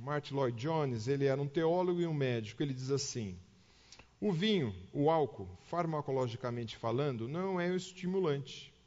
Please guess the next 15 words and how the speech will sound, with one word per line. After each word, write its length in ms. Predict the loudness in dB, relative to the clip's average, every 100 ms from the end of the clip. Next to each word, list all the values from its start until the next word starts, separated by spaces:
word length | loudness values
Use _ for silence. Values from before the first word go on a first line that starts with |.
| _ -20 -6 0
é 80 |
um 120 | 2 4
depressivo. 760 | 2 4 2 2 -4 -4 -8 -20 -20 -20 -20 _ _ _
Tome 340 | 4 4 4 2
qualquer 460 | 2 2 4 6
livro 420 | 6 4 2 0 -4
de 120 | -4
farmacologia 1000 | -2 0 0 0 0 0 -2 -4 -4 -2
e 40 |
procure 480 | 0 0 0 0 4
referências 800 | 6 6 6 4 4 2 0 2
ao 160 | 2
álcool, 400 | 0 -6 -12 -20 -20 -20 -12 -2
e 80 | 2
verá 560 | 6 6 6 2 -2